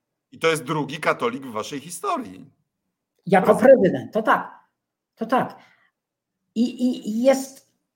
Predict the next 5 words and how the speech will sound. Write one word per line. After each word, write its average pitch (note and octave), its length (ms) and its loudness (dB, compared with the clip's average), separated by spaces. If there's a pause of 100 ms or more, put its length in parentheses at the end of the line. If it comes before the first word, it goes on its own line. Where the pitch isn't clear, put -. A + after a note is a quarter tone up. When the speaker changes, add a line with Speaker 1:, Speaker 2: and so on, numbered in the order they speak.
(240)
Speaker 2:
on C4+ 320 6
ma B3 520 4 (880)
takie A#3+ 420 4 (480)
dobre A3 600 4
p-, - 180 -8